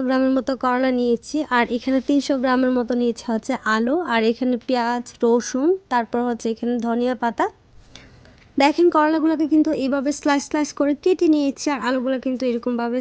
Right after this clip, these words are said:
স্লাইস করে কেটে নিয়েছি যেন সিদ্ধ হয়ে যায়, তাই আমি একটু পাতলা করে কেটে নিয়েছি। আর আস্ত রসুন নিয়েছি দুইটা, তারপর কাঁচামরিচ, ধনিয়া পাতা নিয়েছি হচ্ছে ওয়ান ফোর্থ কাপের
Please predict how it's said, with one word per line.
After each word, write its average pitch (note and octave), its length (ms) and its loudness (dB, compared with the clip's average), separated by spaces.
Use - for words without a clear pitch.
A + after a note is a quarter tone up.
স্লাইস B3 280 -4
করে B3+ 140 -2
কেটে A#3+ 280 -4
নিয়েছি B3 260 -4
যেন B3 120 -2
সিদ্ধ A3+ 200 -4
হয়ে B3 240 -2
যায়, E4 160 -2
তাই B3+ 240 -4
আমি A#3+ 180 -2
একটু - 240 -6
পাতলা C#4 300 -4
করে C4+ 220 -2
কেটে C4 300 -2
নিয়েছি। A#3+ 360 -2
আর A3+ 80 -6
আস্ত - 140 -8
রসুন B3+ 340 -2
নিয়েছি A#3+ 240 -4
দুইটা, A#3+ 260 -2
তারপর B3+ 260 -2
কাঁচামরিচ, B3 680 -2
ধনিয়া C4+ 320 2
পাতা C4 200 -4
নিয়েছি B3+ 340 -2
হচ্ছে B3+ 280 -4
ওয়ান B3+ 240 0
ফোর্থ B3+ 280 -4
কাপের B3 280 -2